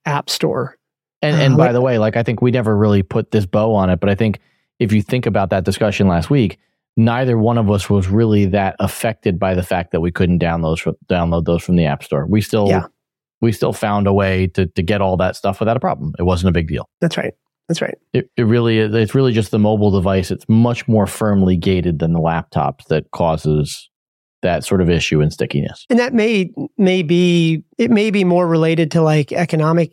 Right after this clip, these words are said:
Speaker 1: I mean, you and I walk around with, like, MacBook Pros, but that may not be something that other, you know, countries, b-, given the exchange rate, can afford. And maybe it's an iPhone that is the primary device they're using. So, yeah, anyway,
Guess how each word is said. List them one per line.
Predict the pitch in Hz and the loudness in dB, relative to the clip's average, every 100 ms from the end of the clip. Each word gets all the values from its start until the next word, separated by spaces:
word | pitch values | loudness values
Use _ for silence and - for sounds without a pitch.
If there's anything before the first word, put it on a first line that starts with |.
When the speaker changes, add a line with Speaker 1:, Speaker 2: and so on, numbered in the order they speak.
| _ | _
Speaker 1:
I | 185 | 0
mean, | 170 | 2
you | 175 | 2
and | 170 | 0
I | 160 | 0
walk | 160 156 | -2 0
around | 160 | 0
with, | 151 | 0
like, | 151 | 0
MacBook | 151 151 - 151 | 0 -2 -6 -8
Pros, | - 165 165 156 135 | -2 0 2 0 -2
but | 156 151 | -2 -2
that | - 160 | -2 -2
may | 170 165 | 0 2
not | 156 156 | 0 0
be | 165 160 | 0 2
something | - 160 160 | 0 0 2
that | 156 151 | 2 0
other, | 156 151 147 143 165 202 | 0 0 0 -2 -6 -4
you | 180 185 | 0 2
know, | 156 151 _ | 2 0 _
countries, | - 165 170 160 147 | -4 -2 2 2 0
b-, | - 170 | -2 -2
given | 160 156 | 2 2
the | 151 | 2
exchange | - 165 160 156 | 0 0 0 2
rate, | 156 160 | -2 0
can | 156 | -2
afford. | 143 170 170 160 147 | 0 0 2 2 2
And | 147 | 2
maybe | 160 160 | 4 2
it's | 156 - | 0 0
an | |
iPhone | 156 160 165 160 147 139 | 0 0 0 0 0 -2
that | 156 | -2
is | 165 | -4
the | 139 | -4
primary | 135 160 151 147 | -4 0 2 2
device | 151 147 151 147 | 0 0 -2 -2
they're | - | 0
using. | 151 156 143 139 | 2 2 2 0
So, | 151 160 151 139 _ | -2 -2 -2 -4 _
yeah, | 208 135 135 - | -4 -4 -6 -4
anyway, | 175 147 135 | -2 -2 -4